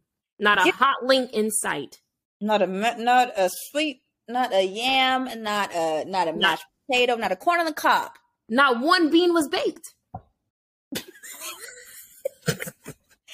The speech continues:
Speaker 2: Not a potato with salad. Like, I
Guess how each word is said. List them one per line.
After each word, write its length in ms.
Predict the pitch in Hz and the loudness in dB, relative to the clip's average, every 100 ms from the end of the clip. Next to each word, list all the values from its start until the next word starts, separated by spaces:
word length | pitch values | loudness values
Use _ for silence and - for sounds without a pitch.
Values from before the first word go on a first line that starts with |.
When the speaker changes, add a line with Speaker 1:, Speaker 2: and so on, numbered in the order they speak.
| - _ | -20 _
Speaker 2:
Not 200 | 311 480 | 2 4
a 60 | 480 370 | 2 -2
potato 320 | 359 320 311 | 2 4 6
with 120 | 285 | 4
salad. 360 | 262 220 180 156 - - - | 4 4 4 0 -8 -20 2
Like, 240 | 269 262 262 | 4 4 2
I 120 | 254 | -8